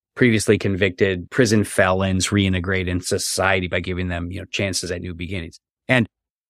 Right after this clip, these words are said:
the first few times he tried these programs, hiring folks from these communities, you know, failed miserably. Like, after short periods of time, none of the people hired were left. And everybody around him was saying, like,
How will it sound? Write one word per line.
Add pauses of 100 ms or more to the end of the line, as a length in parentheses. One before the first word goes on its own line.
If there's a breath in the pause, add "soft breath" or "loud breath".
the
first
few
times
he
tried
these
programs,
hiring
folks
from
these
communities, (280)
you
know,
failed
miserably.
Like,
after
short
periods
of
time,
none
of
the
people
hired
were (220)
left. (560)
And (260)
everybody
around
him
was
saying,
like,